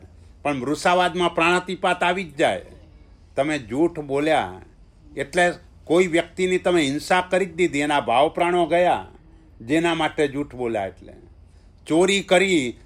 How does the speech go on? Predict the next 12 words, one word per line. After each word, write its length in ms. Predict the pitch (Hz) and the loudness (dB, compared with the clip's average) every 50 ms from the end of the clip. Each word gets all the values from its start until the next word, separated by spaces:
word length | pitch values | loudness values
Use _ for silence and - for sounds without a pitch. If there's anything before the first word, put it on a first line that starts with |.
| - - - | -20 -10 -4
એટલે 400 | 147 165 - - 202 196 196 196 | -4 -4 -2 -2 0 2 2 2
એ 20 | |
જુઠ્ઠો 560 | 170 131 120 160 165 - - - 202 220 220 | 2 0 -4 -4 -6 -6 -4 2 2 4 4
જ 80 | 214 185 | 4 4
હોય, 380 | 185 175 156 127 107 98 90 - - - - - - - - - - | 4 6 6 4 4 0 -4 -10 -16 -20 -20 -20 -20 -20 -20 -14 -4
ચોરી 280 | - 165 190 185 196 185 | 0 0 2 2 0 0
કરનાર 420 | - 190 180 185 185 185 185 175 | 0 0 0 2 2 2 2 2
કોઈ 220 | 175 - 180 190 185 | 2 0 -2 -2 -2
દિવસે 340 | 175 185 175 - 185 175 | -2 -4 -2 0 0 0
સાચું 360 | 156 160 151 151 - 156 156 139 | 2 0 -2 -2 -2 -4 -6 -4
ન 120 | 127 117 | -4 -6
બોલે, 340 | 107 95 95 90 92 92 | -6 -8 -10 -12 -12 -14